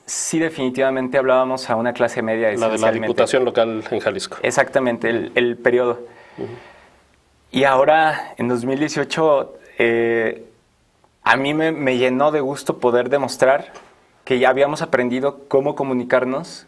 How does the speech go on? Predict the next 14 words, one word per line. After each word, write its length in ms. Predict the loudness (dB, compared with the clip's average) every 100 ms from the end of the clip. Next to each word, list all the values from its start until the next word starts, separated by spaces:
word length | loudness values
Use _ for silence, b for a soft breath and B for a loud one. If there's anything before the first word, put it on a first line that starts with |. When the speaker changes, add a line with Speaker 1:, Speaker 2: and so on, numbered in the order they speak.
| -8
Speaker 1:
con 140 | -6
distintos 400 | -6 -6 -6 -4
sectores, 720 | -6 -6 2 2 2 -6 -16 -20 B B B B
con 220 | 2 2 2
distintas 640 | -4 -4 -2 -2 -4 -10 0
técnicas, 680 | 2 2 -4 -4 -4 -8 -16 0
con 200 | 0 0
distintas 600 | -6 -4 -2 2 0 0
estrategias, 760 | -2 -2 0 -2 -2 -6 -8 -20 b b b b _
a 400 | 4 6 4 2 -6 -6
un 220 | -6 -6 -6
público 520 | -6 -4 -2 -2 -4 -6
mucho 400 | -4 -4 -2 -2
mayor 500 | 0 2 0 -2